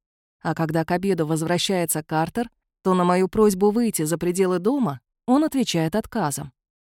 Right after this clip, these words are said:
Он сообщает, что в Восход стягиваются делегации из разных мелких поселений, которые проявили желание принять участие в аукционе.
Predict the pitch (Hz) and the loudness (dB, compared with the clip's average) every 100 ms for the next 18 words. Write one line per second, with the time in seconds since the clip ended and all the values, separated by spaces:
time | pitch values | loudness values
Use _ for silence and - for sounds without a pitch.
0 | - 208 202 202 196 - 214 185 - 202 | -2 2 2 2 0 0 0 0 -2 -2
1 | 185 202 202 - 302 - 220 220 220 202 | 0 0 0 -2 -2 0 0 0 2 2
2 | 196 196 208 214 247 254 - 233 214 233 | 2 2 2 2 2 0 0 2 2 2
3 | 190 180 190 185 170 165 185 - 190 233 | 2 0 -2 -2 -2 -4 -4 -2 -2 0
4 | 247 160 170 170 262 247 220 196 _ _ | 0 -2 -6 -6 -4 0 0 -2 _ _
5 | - 285 269 254 233 196 208 247 247 170 | -6 0 2 4 4 4 4 4 2 0
6 | 156 175 190 - 170 185 180 - 175 180 | 0 0 2 0 0 0 0 0 0 2
7 | 180 - - 240 190 156 135 | 0 0 -2 0 0 -4 -8